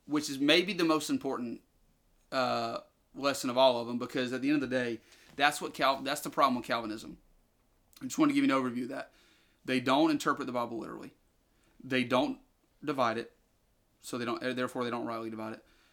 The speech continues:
They don't, uh, believe that God is gonna, uh, keep his promise with Israel. They believe in replacement theology, which is so huge. Um, and they don't compare Scripture with Scripture.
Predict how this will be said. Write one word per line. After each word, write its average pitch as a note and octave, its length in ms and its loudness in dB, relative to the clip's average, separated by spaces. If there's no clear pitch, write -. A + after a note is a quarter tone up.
They C3 240 0
don't, C3+ 640 2
uh, B2+ 220 4
believe C3 580 0
that B2+ 260 -4
God C3 260 4
is B2 120 -6
gonna, A#2+ 340 -2
uh, A#2 420 0
keep D3 180 0
his C#3+ 100 -4
promise C3 320 -2
with B2 100 -6
Israel. A2+ 280 -4
They A#2 100 -4
believe B2 280 -2
in A#2+ 100 -4
replacement B2 480 -6
theology, A#2 340 -6
which A2+ 200 -8
is A#2 120 -10
so - 140 -8
huge. - 340 -14
Um, A#2+ 440 0
and B2 580 -2
they C3 160 0
don't B2+ 280 0
compare B2 480 -4
Scripture A#2+ 360 -8
with A2+ 100 -8
Scripture. - 400 -14